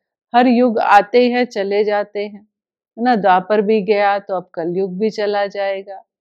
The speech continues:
फिर संगम युग है, ये भी हम देख रहे हैं। अब धीरे धीरे संगम युग भी हमारा,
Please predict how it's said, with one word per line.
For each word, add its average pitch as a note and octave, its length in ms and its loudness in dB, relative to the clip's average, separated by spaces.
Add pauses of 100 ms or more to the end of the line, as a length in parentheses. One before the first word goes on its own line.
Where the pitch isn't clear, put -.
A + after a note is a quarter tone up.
(140)
फिर F#3 100 -10
संगम F3+ 520 -4
युग G3+ 280 -2
है, G3 120 -4 (520)
ये F3+ 100 0
भी G3 160 -2
हम G3+ 240 -4
देख F#3+ 280 -2
रहे G3+ 120 -2
हैं। G3+ 80 -4
अब F3+ 140 -6
धीरे F#3+ 320 -4
धीरे F#3+ 340 -4
संगम F#3+ 520 -12
युग F#3+ 200 -10
भी G3 220 -10
हमारा, F3+ 400 -6